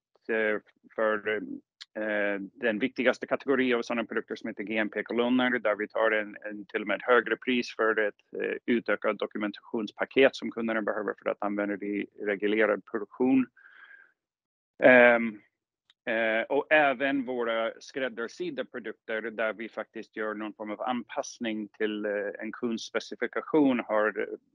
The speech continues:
växt stadigt under det här året, och vi har,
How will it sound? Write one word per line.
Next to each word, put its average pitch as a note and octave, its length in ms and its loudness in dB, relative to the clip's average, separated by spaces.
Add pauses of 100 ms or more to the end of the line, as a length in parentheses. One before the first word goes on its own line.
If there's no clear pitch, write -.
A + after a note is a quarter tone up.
(140)
växt - 460 -4
stadigt A#2 580 2
under G#2+ 480 -2 (260)
det G2 120 -8
här D3 280 4
året, D3 420 2
och A#2+ 220 -6
vi A#2 60 -2
har, G#2+ 400 0